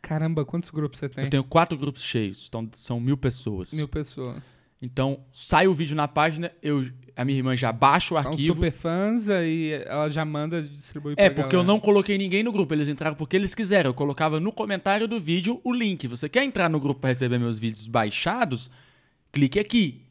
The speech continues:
Speaker 2: Então, ponto, porque são pessoas que entraram porque elas quiseram, elas são mais interessadas. E aí eu tenho quatro grupos, a minha irmã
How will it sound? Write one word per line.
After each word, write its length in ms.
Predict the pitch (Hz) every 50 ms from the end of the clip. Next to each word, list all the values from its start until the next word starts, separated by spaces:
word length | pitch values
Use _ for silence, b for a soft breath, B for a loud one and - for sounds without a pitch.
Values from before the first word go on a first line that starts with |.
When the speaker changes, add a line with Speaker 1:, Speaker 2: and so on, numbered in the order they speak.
| _ _
Speaker 2:
Então, 400 | - 131 127 - 151 151 160 - - _ _ _
ponto, 360 | - 170 175 170 143 123 123
porque 200 | - 127 120 131 123
são 100 | 135 135
pessoas 320 | 131 139 127 - 147 127
que 80 | - 156
entraram 240 | 135 143 139 139 131
porque 220 | 131 131 - 131
elas 180 | 120 120 110 -
quiseram, 320 | - 120 110 127 156 170
elas 160 | 156 131 120
são 160 | 127 131 127
mais 220 | 120 117 113 117 113
interessadas. 880 | 123 127 135 131 143 156 - - 139 123 113 107 90 104 92 - - - b b b b b b b b b b b b b b b b b b b _ _ - _ _ _ _ _
E 140 | - - 147
aí 200 | 147 147 147 151
eu 80 | 156 160
tenho 160 | - 175 175
quatro 340 | - - - 117 123 - 135
grupos, 320 | 127 131 175 226 202 143 143
a 80 | 131
minha 100 | 131 139
irmã 320 | 139 135 143 147 156 -